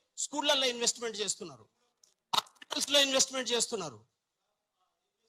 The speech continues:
మేము ప్రశ్నించినాం సార్, అందువల్ల అనగలుగుతున్నాం. సార్, సార్, చాలా ప్రశ్నించినాం, మామూలుగా ఊరుకోలే, మా-, మామూలుగా ఊరుకోలేదు. మా పేర్లు పెట్టి మీటింగ్లలో తిట్టి మాట్లాడిండ్రు, మేము, మేము మాట్లాడిన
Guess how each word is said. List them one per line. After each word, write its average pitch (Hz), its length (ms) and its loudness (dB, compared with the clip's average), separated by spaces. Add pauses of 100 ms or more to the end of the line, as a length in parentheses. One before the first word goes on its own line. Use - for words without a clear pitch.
(1600)
మేము 285 200 -2
ప్రశ్నించినాం 302 600 4
సార్, 220 180 0
అందువల్ల 269 340 4
అనగలుగుతున్నాం. 240 760 0 (600)
సార్, 247 220 2
సార్, 254 260 4 (220)
చాలా 247 200 6
ప్రశ్నించినాం, 269 580 2
మామూలుగా 269 380 4
ఊరుకోలే, 247 460 4 (840)
మా-, 254 180 8
మామూలుగా 277 460 6
ఊరుకోలేదు. 277 560 4
మా 202 160 0
పేర్లు 269 360 2
పెట్టి 285 220 0
మీటింగ్లలో 277 520 0
తిట్టి 277 240 -8
మాట్లాడిండ్రు, 240 680 -2 (520)
మేము, 226 160 2
మేము 220 160 2
మాట్లాడిన 294 440 4